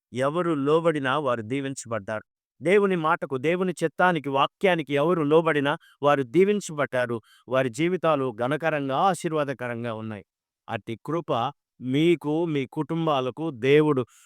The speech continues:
మెండుగా అనుగ్రహించునుగాక. ఆమేన్. May God bless you. తలలు వంచండి, ప్రార్థన చేసుకుందాం. ప్రేమ, నమ్మకం కలిగిన మా ప్రియ పరమ తండ్రి,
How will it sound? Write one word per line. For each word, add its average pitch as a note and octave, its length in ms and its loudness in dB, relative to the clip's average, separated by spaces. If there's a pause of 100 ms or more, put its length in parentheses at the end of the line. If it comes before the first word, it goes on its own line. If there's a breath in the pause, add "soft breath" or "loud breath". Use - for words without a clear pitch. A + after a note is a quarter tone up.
(100)
మెండుగా F3 1040 4 (220)
అనుగ్రహించునుగాక. C#3 1500 -2 (640)
ఆమేన్. B2 640 0
May D3 200 0
God E3+ 260 4
bless D#3 420 -2
you. D#3+ 120 -6 (420)
తలలు F#3 260 4
వంచండి, F3+ 520 -2
ప్రార్థన D#3 520 -2
చేసుకుందాం. D3 520 -6 (480)
ప్రేమ, D#3+ 340 2
నమ్మకం D3 520 0
కలిగిన C3 300 0
మా B2 180 0
ప్రియ A#2+ 220 -4
పరమ A#2 320 -4
తండ్రి, A#2 480 -6